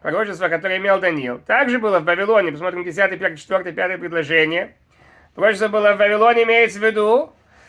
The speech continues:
что Шхина присутствовала вместе с Даниилом в Вавилоне. Иначе как можно объяснить, что Творец даёт пророчество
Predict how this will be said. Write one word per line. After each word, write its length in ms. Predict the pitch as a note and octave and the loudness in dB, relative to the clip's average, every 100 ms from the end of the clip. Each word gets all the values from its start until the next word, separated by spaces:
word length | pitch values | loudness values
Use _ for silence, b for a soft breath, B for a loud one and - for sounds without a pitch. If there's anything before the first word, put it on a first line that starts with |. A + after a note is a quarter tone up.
| - | -12
что 200 | - G#3+ | -2 0
Шхина 880 | - - B3+ D#4 D4+ A3+ F#3+ A3 A#3 | 0 -4 0 2 4 4 4 0 -4
присутствовала 640 | G3 F#3+ G#3 A3 A3+ A#3 | -10 -8 -8 -6 -2 0
вместе 420 | G#3 G3 G3 G#3 | 0 -4 -4 -4
с 60 | G3+ | -6
Даниилом 540 | G#3 E3 C#3 C3+ D#3 | -4 -4 -4 -4 -8
в 20 | D#3+ | -6
Вавилоне. 760 | F#3 G#3+ B3 E4 D#4 F#3+ C#3+ _ _ b b b b b | -4 0 4 4 2 -4 -4 _ _ b b b b b
Иначе 420 | D#3 E3+ C4 G#3 | -6 0 0 0
как 220 | G#3+ A#3 A#3+ | 2 2 4
можно 380 | C4 A3 A3 | 2 4 2
объяснить, 720 | G#3 F#3+ E3+ F#3 B3+ G3+ G3+ _ b | 2 0 -10 -10 -6 -6 -6 _ b
что 220 | b - F3 | b -4 -2
Творец 380 | D#3 E3+ A#3 | 2 2 4
даёт 180 | G#3 G3+ | 2 0
пророчество 960 | E3+ F#3+ A3 C#4+ B3 F3+ F#3 F3+ F#3 | 2 4 4 2 0 -2 0 2 2